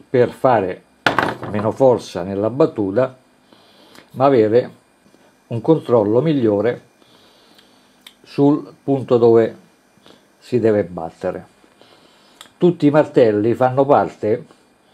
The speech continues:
della leva semplice cosiddetta,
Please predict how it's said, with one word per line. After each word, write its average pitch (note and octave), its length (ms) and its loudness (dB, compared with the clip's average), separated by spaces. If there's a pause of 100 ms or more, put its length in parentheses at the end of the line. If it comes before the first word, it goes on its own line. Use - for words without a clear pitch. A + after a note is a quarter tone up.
(600)
della A#2 680 2
leva B2+ 240 2
semplice F2+ 720 -2 (180)
cosiddetta, G#2 800 -6